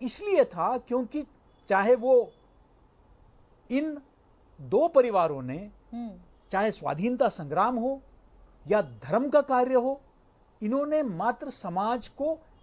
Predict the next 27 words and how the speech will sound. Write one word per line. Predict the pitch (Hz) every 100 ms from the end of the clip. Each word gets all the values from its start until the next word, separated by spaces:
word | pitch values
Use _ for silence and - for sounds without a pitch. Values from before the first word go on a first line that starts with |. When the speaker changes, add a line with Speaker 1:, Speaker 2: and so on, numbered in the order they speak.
| _
Speaker 1:
वापस | 120 151 214 339 - 339
भी | 196 190
उतना | 175 262
ही | 277 269
दिया | 175 180
है | 170 185 220 _ _ _ 131
जितना | 208 208 240 269 262
उन्होंने | 185 202 208 208
जो | 165 165
है | 170 233 - _ -
एक | 175 208
व्यवसाय | 175 139 160 170 220 254
के | 233 214 - _ _ 170
अंतर्गत | 170 170 165 190
कमाया। | - 143 139 131 113
तो | 117 - 190 - - _ - - 123
महात्मा | 135 160 269 311
गांधी | 220 202 208 254
जी | 262
कहा | 202 180
करते | 180 170 156 156
थे | 180 247 - _ _ _ -
कि | 262
जो | 277
भारत | 185 - 175 240 -
के | 294 285
जो | 196 247 269 269